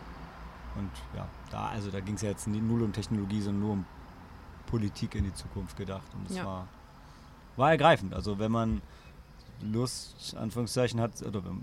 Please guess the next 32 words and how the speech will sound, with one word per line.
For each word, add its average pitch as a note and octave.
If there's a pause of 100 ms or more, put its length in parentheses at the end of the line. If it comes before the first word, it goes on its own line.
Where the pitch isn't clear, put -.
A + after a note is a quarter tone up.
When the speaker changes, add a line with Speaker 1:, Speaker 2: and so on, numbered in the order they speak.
(140)
Speaker 1:
wenn G#2+
man G#2+
sich G#2
mit G#2+
dem G#2
Thema A#2
auseinandersetzen A2+
will B2+
und G#2+
so G#2
eine G#2+
Diskussion G2+
starten G#2
will, G2+
dann, G2
dann, F#2+
dann G2
ist -
das -
ein F#2+
toller F#2
Film, G2 (800)
um G#2
damit G2
einzusteigen. F#2+ (2250)
Und A#2
sind C3
ein -
paar A2+
tolle B2
Schauspieler G2
dabei, F2